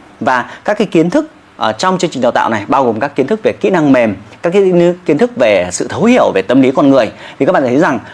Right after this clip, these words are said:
phần lớn cuộc sống chúng ta ấy, nó đến từ cái cảm xúc chúng ta. Và để trở thành huấn luyện viên thành công, không chỉ đơn giản là tập các động tác, không chỉ là dạy động tác, mà bạn còn phải thấu hiểu được tính cách học viên, thấu hiểu được tâm lý của họ để giúp họ có thể là phá băng được cái sự căng thẳng, sự muộn phiền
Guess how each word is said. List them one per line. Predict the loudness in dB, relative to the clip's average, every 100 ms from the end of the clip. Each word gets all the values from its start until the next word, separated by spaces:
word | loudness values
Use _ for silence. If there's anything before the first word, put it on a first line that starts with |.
| -20 -4
phần | 0 2 4
lớn | 2 2
cuộc | -2
sống | 0 -2
chúng | 0
ta | -2 -2
ấy, | -2
nó | -2 0
đến | 2
từ | 0
cái | -4
cảm | -4 -6
xúc | -6 -6
chúng | -4
ta. | -4 -6 -14 -20 -4
Và | 0
để | 0
trở | 0
thành | -2 0
huấn | 0
luyện |
viên | 2
thành | 0 0
công, | 0 -2 -6
không | -6 -2
chỉ |
đơn | 0 0
giản | 0
là | -4
tập | -4 -6 -8 -2
các |
động | -2 0
tác, | -4 -2
không | -4
chỉ | -2
là | -2
dạy | 0 0
động | 0 0
tác, | -4 -4 -14 -6
mà | -2 0
bạn | 0 -2
còn | -4
phải | -4
thấu | -2 2
hiểu | 4 2
được | -2 -4
tính | -4
cách | -4 -2
học | -4 -4
viên, | -2 0 2 0
thấu | 0
hiểu | 2
được | 2 0
tâm | 2 2
lý | 2
của | 0
họ | -2 -2 -4 -12 -6
để | -2 0
giúp | 0 0
họ | 0 0
có | -2
thể | -2 -2
là | -4
phá | -4 -2
băng | 0 0 0
được | -2
cái |
sự | -6
căng | -4 -4 -4
thẳng, | -4 -4 -8
sự | -4 0
muộn | 0 -2
phiền | 0 0